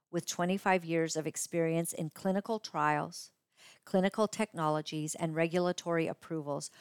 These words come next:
owned and managed several contract research organizations, and worked for sixty plus pharma companies worldwide.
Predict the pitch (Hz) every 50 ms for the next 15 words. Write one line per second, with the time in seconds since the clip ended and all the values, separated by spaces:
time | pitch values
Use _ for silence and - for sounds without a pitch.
0 | - - - _ - 190 190 190 202 208 214 - - 180 175 170 170 165 160 160
1 | 165 165 165 - - - - - - - - 196 190 190 196 220 220 220 226 -
2 | _ - - - 185 185 185 185 - 208 190 185 - - - 170 180 196 190 -
3 | 214 202 196 - - - 170 160 170 160 160 151 - 170 165 170 - - 180 180
4 | 180 - - 180 170 160 147 160 170 170 170 - - - 170 160 - - - 247
5 | 240 - - - 269 254 - - - 277 240 175 - - - - - - - -
6 | - - _ - - 180 180 180 185 185 - - - 190 180 175 185 160 156 151
7 | 147 - - 147 147 160 156 156 147 156 151 151 147 147 143 151 _